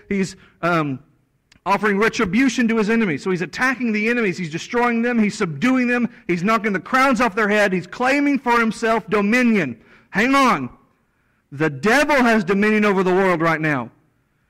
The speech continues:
The devil is the god of this world, according to Paul in Corinthians. The devil is the, the ruler, the prince of the darkness in the air.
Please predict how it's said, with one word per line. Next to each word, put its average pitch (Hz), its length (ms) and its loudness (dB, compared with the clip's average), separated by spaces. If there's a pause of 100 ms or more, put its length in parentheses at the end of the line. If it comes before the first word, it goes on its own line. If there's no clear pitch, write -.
(120)
The 165 200 0
devil 277 460 2
is 220 120 0
the 202 100 -4
god 196 260 0
of 294 120 -2
this 254 180 -2
world, 202 260 2
according 185 260 -2
to 180 80 -2
Paul 180 240 0
in 156 160 -4
Corinthians. 147 500 -6 (340)
The 190 140 0
devil 262 440 0
is 233 180 0
the, 202 300 -2
the 175 180 0
ruler, 247 560 2
the 190 100 -2
prince 254 380 -2
of 233 80 -2
the 208 80 -2
darkness 220 480 -2
in 190 100 -4
the 185 140 0
air. 208 340 0